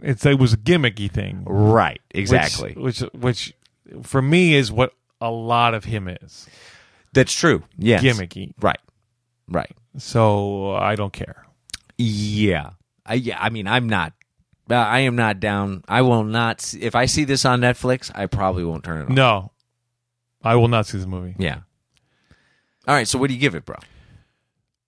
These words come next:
Speaker 1: Bro, I, I don't know what the fuck this movie is, except that it looks stupid.
Speaker 2: <laughs>
Speaker 1: And, uh, that's, you know, at the end of the day, that's the trailer. I mean, that's what we're watching.
Speaker 2: Right.
Speaker 1: That's what we're seeing. We're watching a trailer.
Speaker 2: Right.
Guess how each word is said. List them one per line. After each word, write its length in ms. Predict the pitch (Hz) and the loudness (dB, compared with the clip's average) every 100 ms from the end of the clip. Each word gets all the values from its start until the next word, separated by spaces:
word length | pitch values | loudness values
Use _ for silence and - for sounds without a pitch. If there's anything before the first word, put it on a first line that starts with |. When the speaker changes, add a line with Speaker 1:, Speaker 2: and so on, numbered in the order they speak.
| _ _ _ _ | _ _ _ _
Speaker 1:
Bro, 360 | 135 170 180 - - | 0 2 2 -2 -2
I, 180 | 185 - | 0 2
I 140 | 214 | 0
don't 200 | 262 220 | 2 2
know 120 | 190 170 | 2 4
what 200 | 175 156 | 2 0
the 80 | |
fuck 280 | 135 165 151 | -2 0 0
this 160 | 151 120 | -2 0
movie 360 | 143 135 131 | 2 4 4
is, 160 | 135 135 | 2 0
except 300 | 135 143 127 | 0 2 4
that 80 | 131 | 4
it 60 | 123 | 4
looks 240 | 139 - | 2 2
stupid. 520 | - - 135 - 80 - | 0 4 2 2 -6 -8
Speaker 2:
<laughs> 60 | - 110 120 - - _ _ _ 139 | -14 -12 -10 -10 -10 _ _ _ 2
Speaker 1:
And, 440 | 139 135 131 123 | 4 4 2 0
uh, 480 | 117 _ _ _ 135 - - - - - - 175 170 | -4 _ _ _ -18 -18 -18 -16 -16 -16 -16 -12 0
that's, 320 | 180 226 180 175 | 0 0 -4 -4
you 120 | 185 | 0
know, 80 | 180 | 2
at 60 | |
the 40 | 202 | 2
end 0 | |
of 20 | |
the 40 | |
day, 440 | 160 160 156 143 - _ _ _ _ - | 2 2 2 -2 -8 _ _ _ _ -4
that's 180 | 165 | -2
the 60 | 151 | -2
trailer. 600 | - 214 233 156 147 - _ _ _ _ - | 0 2 4 4 2 -2 _ _ _ _ -6
I 40 | |
mean, 60 | 156 | -2
that's 120 | 175 | 0
what 80 | 185 | 2
we're 160 | 170 151 | 4 4
watching. 420 | 131 117 98 82 _ | 2 -2 -8 -18 _
Speaker 2:
Right. 280 | 92 92 67 - | -8 -6 -6 -2
Speaker 1:
That's 220 | 147 165 | 0 2
what 100 | 170 | 2
we're 120 | 170 | 2
seeing. 420 | - 160 147 143 | 2 2 2 2
We're 100 | 139 | 0
watching 300 | 135 151 147 | 4 2 2
a 40 | 143 | -4
trailer. 440 | 131 113 110 104 | -2 0 -2 -2
Speaker 2:
Right. 300 | 87 78 - | -2 -2 -4